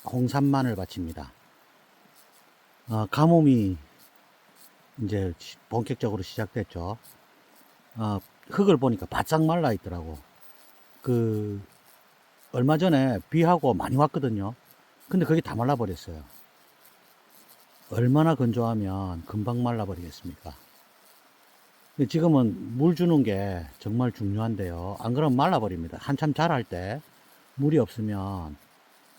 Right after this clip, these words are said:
말라버리겠죠. 그래서 이게 물을 주고 있습니다. 아침부터 일어나가지고. 이게 지금,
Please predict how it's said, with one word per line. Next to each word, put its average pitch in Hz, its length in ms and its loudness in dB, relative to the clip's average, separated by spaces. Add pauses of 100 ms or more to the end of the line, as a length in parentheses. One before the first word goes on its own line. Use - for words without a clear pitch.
(140)
말라버리겠죠. 98 1040 -4 (880)
그래서 139 300 4
이게 113 480 -4
물을 143 320 0
주고 110 200 -4
있습니다. 85 480 -10
아침부터 123 460 -6
일어나가지고. 90 760 -8 (2500)
이게 165 280 4
지금, 143 380 4